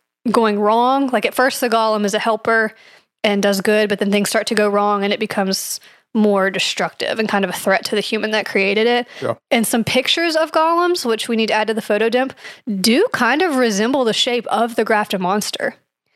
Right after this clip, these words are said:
Speaker 1: Like, they've got thick
Speaker 2: Okay.
Speaker 1: legs, thick arms, kind of a round chest, shoulder area up to
Speaker 2: Hot bodies.
Speaker 1: a small <laughs> head, muscular. Like, it's, it's an interesting comparison 'cause the shapes do look pretty similar.
Speaker 2: Yeah.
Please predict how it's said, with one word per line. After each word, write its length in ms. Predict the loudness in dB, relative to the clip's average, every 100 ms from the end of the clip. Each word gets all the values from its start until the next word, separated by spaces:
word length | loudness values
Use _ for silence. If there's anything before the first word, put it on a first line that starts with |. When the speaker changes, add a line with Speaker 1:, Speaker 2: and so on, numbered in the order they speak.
| 0
Speaker 1:
Like, 140 | 2 2
they've 140 | 2
got 280 | 0 -2 -2
thick 160 | -2
Speaker 2:
Okay. 40 | 2
Speaker 1:
legs, 260 | 0 0 -2
thick 180 | -2 0
arms, 460 | 0 2 0 -2 -4 -16 -20 _ _
kind 160 | 0 0
of 100 | 2
a 100 | 0
round 720 | 2 2 2 0 0 0 -2 -6 _ _ _ -6
chest, 480 | -2 0 0 -2 -4
shoulder 420 | -4 0 0 2
area 420 | 0 0 0 -2
up 260 | -2 -4 -4
to 460 | -6 -2 0 2 0
Speaker 2:
Hot 180 | 0
bodies. 480 | 0 0 0 -2 -8
Speaker 1:
a 60 | -10
small 400 | -2 2 2 2
<laughs> 20 |
head, 360 | 0 0 2 2
muscular. 760 | 2 0 -4 -2 2 2 0 -4 -10 -8 -4
Like, 160 | -2
it's, 140 | -2 0
it's 300 | -2 0 -2
an 100 | 0
interesting 840 | 0 -2 -4 -2 -2 0 -2 -4 -8 _ _ _ _ _ _ -2
comparison 840 | 0 2 2 0 0 -4 -8 -8 -6
'cause 260 | -2 -2
the 80 | 0
shapes 380 | 0 -2 -4 -4
do 220 | -2 0
look 200 | 0 -2
pretty 220 | -4 -4
similar. 600 | -4 -2 -2 -2 -2 -4 -4
Speaker 2:
Yeah. 180 | -2